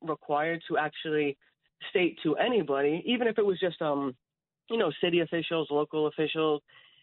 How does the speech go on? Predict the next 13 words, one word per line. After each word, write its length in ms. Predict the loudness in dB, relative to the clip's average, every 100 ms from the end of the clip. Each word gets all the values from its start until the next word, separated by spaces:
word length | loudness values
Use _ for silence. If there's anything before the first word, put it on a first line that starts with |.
| _ _ _
They 160 | 0 0
have, 300 | -2 -2 -2 -2
a-, 300 | -2 0 0
and, 280 | 0 -2 -2
and 220 | -2 0
their 200 | 2 0 -4 -10
supposed 520 | -8 -2 -2 0 0
reason 320 | 0 -2 -2 0
for 80 | 0
not 220 | 0 0
doing 340 | 0 0 0
that 240 | 0 0 -2
is, 360 | -2 2 2